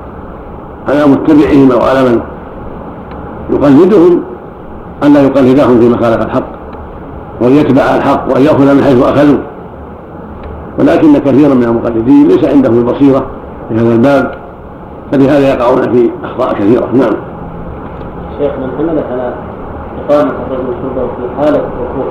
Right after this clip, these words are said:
Speaker 2: وأن ما يرفع مجرد الإمام،
Speaker 1: نعم.
Speaker 2: قوله: "لا يقيم فيها الرجل صلبه في الركوع والسجود".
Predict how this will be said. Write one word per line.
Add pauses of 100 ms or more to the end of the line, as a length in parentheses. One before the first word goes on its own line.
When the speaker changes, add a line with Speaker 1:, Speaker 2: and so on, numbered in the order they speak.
Speaker 2:
وأن (120)
ما
يرفع (200)
مجرد (920)
الإمام،
Speaker 1:
نعم.
Speaker 2:
قوله: (720)
"لا
يقيم (120)
فيها
الرجل (200)
صلبه
في
الركوع
والسجود".